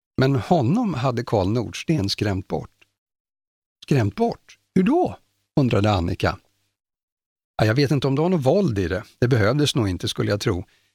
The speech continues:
Men han hade mer eller mindre gjort slut på deras förhållande. Bara talat om att de inte skulle vara tillsammans mer." Och visst, hon var bara femton då, men ändå. Pappan var väldigt kontrollerande mot hennes pojkvänner.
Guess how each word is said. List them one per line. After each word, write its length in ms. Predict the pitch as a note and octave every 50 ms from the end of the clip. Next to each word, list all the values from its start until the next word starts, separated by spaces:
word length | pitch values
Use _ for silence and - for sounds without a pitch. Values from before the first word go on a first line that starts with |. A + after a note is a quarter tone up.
| _ _ _ _ -
Men 380 | A#2 B2 B2 B2 B2 B2+ C3+ C3 -
han 180 | - C#3+ C3
hade 280 | C3 D#3+ C3+ G2 D#3 G#3
mer 340 | F#3+ C#3 C3 D3+ F3+ F3+ F3+
eller 180 | F3+ E3+ F3
mindre 300 | F3 D3 A#2 G2+ G#2 B2
gjort 140 | C#3 D#3+ -
slut 300 | - - A2 D3 F3 -
på 100 | - D#3+
deras 240 | D3+ C3+ A2+ A2 -
förhållande. 600 | - C#3 G2+ F#2+ A2 C3+ D#3 D3 C3+ A2 - - - _ _ _ _ _ _ _ _ _ _ - - B2+
Bara 140 | A#2+ A2+
talat 320 | A2 - D3+ D3+ D3+ - C#3+
om 220 | A#2+ B2 C3+ B2
att 120 | G2+ G2 -
de 140 | C3+ B2+
inte 200 | A#2 G2+ - A2
skulle 220 | - - D3 B2+ C3+
vara 160 | B2+ B2 A2+
tillsammans 520 | - D#3 C#3 - - - G2+ B2+ C3+ -
mer." 220 | - - - - - _ _ _ _ _ _ _ _ _ _ _ _ _ _ _ _ _ _ _ _ - C3
Och 100 | G#2+ G#2+
visst, 380 | C3 C#3+ - - - - - _ _ _ _ _ _ _ _ _ -
hon 100 | G#2+ F2+
var 160 | C#2+ D#2 A2+
bara 180 | E3 D#3 G#2+
femton 580 | - - C#3+ A#2+ F#2+ E2+ - - - D#3+ D3 B2
då, 140 | - D#2+ E2
men 260 | F2+ A2 A2+ A2+ - _ _ _ _ _ _ _ -
ändå. 440 | A2 G#2+ G2+ B2+ G#3+ B3+ - - - - _ _ _ _ _ _ _ _ _ _ _ _ _ _ _ _ _ _
Pappan 280 | - A#2 G2+ - D#3 C3+
var 100 | G#2+ G2
väldigt 400 | G2 A#2 D3 G2 G2 D3 - -
kontrollerande 800 | - - D3+ C3+ - D3+ C3 A#2 B2 D#3+ F3 D#3+ B2+ G#2 G2+ F2
mot 200 | G2 G2+ - -
hennes 220 | F#2+ F#2 E2+ -
pojkvänner. 720 | - D3 B2 F#2 - - C3 C3+ C3 A#2+ F2 D2 -